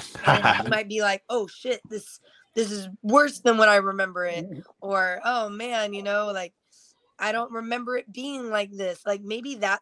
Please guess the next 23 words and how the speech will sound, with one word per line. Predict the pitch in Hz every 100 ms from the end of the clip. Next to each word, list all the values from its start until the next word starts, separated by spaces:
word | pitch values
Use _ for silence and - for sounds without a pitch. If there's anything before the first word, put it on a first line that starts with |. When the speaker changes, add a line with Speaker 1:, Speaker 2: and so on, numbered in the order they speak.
| -
Speaker 1:
throwing | 233 247 262
her | 262
off | 262 262
her | 262
game. | 262 269 269 269 _ _ _ _ _ 202
But | 214 208 202 _ - - -
I | 262
expect | 370 - - 262 247
her | 277 269
to |
be | 233 247
in | 226 208
good | 226 208
physical | 220 214 214 214
shape. | 208 226 214 208 -
I | 202
expect | 196 - 214 208
her | 220
to | 208
have | 190
the | 175
same | - 220 214
skills | 202 - 220 208 208 208 196